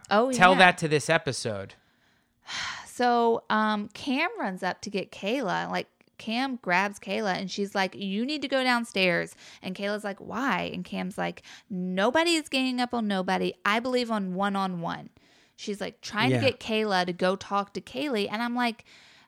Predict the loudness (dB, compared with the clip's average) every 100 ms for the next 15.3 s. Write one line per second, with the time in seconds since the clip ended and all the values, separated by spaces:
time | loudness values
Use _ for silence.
0 | _ _ 0 0 0 2 2 2 -4 -18
1 | _ -8 -2 2 0 0 -4 -2 -4 -4
2 | -4 -4 -2 -4 -8 -2 -2 0 -4 -4
3 | -2 -2 -6 -6 -4 -2 -4 -6 -8 -8
4 | -2 -2 -2 -4 -4 -4 -6 -8 -6 -6
5 | -6 -6 -6 -6 -6 -4 -4 -2 -4 -8
6 | -10 -8 -6 -6 -10 -4 -2 -2 -6 -4
7 | -2 0 0 0 -2 -2 0 2 2 -4
8 | -2 -4 -4 -18 -20 -6 -4 0 0 0
9 | 2 2 0 -2 -2 -4 -8 -6 -6 -6
10 | -6 -4 -4 -6 -10 -10 -14 -8 0 6
11 | 6 4 -2 0 0 4 0 2 0 2
12 | 2 0 0 -4 -4 -2 -4 -4 -6 -6
13 | -6 -6 -6 -6 -4 -4 -4 -6 -6 -8
14 | -6 -2 -2 0 -2 -4 -6 -4 -6 -8
15 | -6 -6